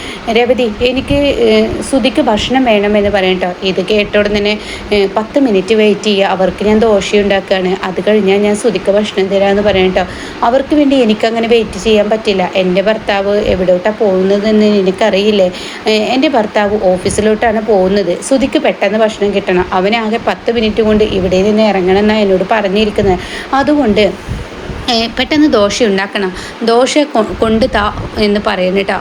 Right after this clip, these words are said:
അത് കേൾക്കുന്ന രേവതി പറയണേ, "എന്താ ശ്രുതി ഇനി എനിക്ക് ഇത്ര പറഞ്ഞാൽ മനസ്സിലാവാത്ത?"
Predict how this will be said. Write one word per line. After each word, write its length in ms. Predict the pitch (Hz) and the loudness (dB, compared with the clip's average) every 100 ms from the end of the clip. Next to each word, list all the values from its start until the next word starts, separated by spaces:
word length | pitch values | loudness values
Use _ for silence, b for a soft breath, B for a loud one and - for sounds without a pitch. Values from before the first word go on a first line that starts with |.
| 202 | -4
അത് 180 | 233 302 | -2 -2
കേൾക്കുന്ന 480 | 277 190 185 208 | 0 -2 0 0
രേവതി 360 | 220 190 185 226 | 2 0 0 -2
പറയണേ, 360 | 240 208 196 202 | 0 0 0 -2
"എന്താ 260 | 240 262 302 | 0 2 0
ശ്രുതി 300 | 294 247 196 | 0 0 0
ഇനി 160 | 196 208 | 0 0
എനിക്ക് 220 | 202 220 | -2 -2
ഇത്ര 120 | 214 214 | -4 -4
പറഞ്ഞാൽ 340 | 233 202 190 | -4 0 0
മനസ്സിലാവാത്ത?" 640 | 196 202 190 202 190 190 | 0 -2 -2 -2 -2 -2